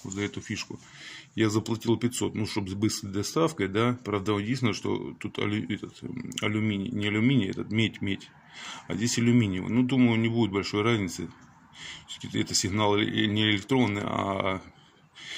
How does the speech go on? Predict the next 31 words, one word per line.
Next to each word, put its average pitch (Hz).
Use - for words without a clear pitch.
электрический. 98
И 101
особой 98
там 95
погрешности 98
не 95
должно 95
быть. 90
Значит, 98
и -
что 131
вы 123
думаете? 107
Вот 110
и -
пришла 139
фишка, 107
да? 113
Через 107
неделю 110
приходит 110
вот 104
это 101
вот. -
Хотя 107
она 101
должна 104
в -
следующем 104
месяце 101
прийти. 90